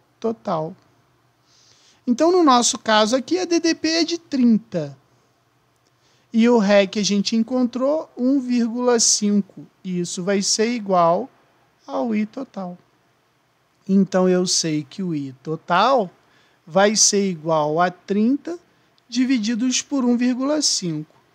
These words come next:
Isso é a mesma coisa que eu dividir trezentos por quinze, né? Então, eu sei que isso vai dar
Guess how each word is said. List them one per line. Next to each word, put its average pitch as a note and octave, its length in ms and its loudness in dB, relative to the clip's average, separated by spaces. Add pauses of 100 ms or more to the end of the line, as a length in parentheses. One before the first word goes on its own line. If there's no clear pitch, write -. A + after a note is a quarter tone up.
(300)
Isso G4 240 6
é G#4 80 8
a G4 40 4
mesma D4 380 4
coisa D4+ 320 -2
que D#4 120 -6
eu D#4 60 -2
dividir C4+ 500 -2
trezentos B3 1080 -2
por - 360 -14
quinze, A3+ 580 -2
né? F#3+ 260 -4 (640)
Então, F3 400 0
eu F#3+ 160 0
sei F#3+ 400 -4
que - 180 -10
isso F3+ 360 -6
vai F#3+ 200 0
dar E3+ 400 -4